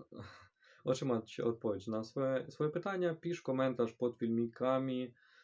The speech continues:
e, zarządzanie i planowanie czasem. E, postaram się odpowiedzieć, e, na pytanie, Także jeżeli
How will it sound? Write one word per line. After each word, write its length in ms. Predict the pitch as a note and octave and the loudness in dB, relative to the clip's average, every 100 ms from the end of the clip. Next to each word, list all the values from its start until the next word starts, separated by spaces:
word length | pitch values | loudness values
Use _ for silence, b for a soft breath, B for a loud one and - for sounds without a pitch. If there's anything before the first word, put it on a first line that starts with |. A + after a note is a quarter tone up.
| b - | b -4
e, 300 | G2+ G2+ G2 | -2 0 0
zarządzanie 500 | C3 C3+ C#3 D#3 B2+ | 0 -2 -2 0 0
i 40 | |
planowanie 540 | A2+ A2 G#2+ A#2 A#2+ F#2+ | 0 0 2 0 0 -4
czasem. 600 | - F#2 F2+ - G2+ F#2+ G2 _ b b b - | -4 -2 -4 -8 -12 -14 -18 _ b b b -12
E, 240 | G2+ F#2+ F2+ | -6 -6 -4
postaram 380 | C3+ - F#3 F3 | -6 -4 -2 -2
się 220 | D#3 D#3+ | 0 2
odpowiedzieć, 800 | D3 C#3+ C3+ D#3+ D3 C#3 - - | 2 2 0 0 0 -6 -10 -6
e, 500 | B2 B2 B2 A#2+ A#2+ | 0 4 4 4 4
na 140 | A#2 A#2 | 2 0
pytanie, 500 | A#2 A#2+ A#2+ B2 A#2+ A#2+ _ _ _ - _ _ _ _ - | 0 0 0 0 -2 -4 _ _ _ -20 _ _ _ _ 0
Także 260 | B2+ A2 | 2 2
jeżeli 760 | G#2 G2 G#2 G2+ G2 F#2+ F#2 | -4 -2 -4 -4 -6 -6 -8